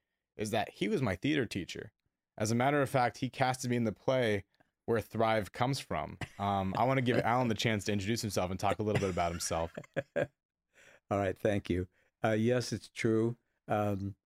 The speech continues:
Speaker 2: I was a theater director, uh, at Oak Park,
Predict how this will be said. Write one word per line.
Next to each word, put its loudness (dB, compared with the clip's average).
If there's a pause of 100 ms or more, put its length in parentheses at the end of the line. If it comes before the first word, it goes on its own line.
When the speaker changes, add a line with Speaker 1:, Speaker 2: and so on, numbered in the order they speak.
(420)
Speaker 2:
I 0
was -2
a 0
theater 2
director, 0 (640)
uh, 0
at 0
Oak 0
Park, 0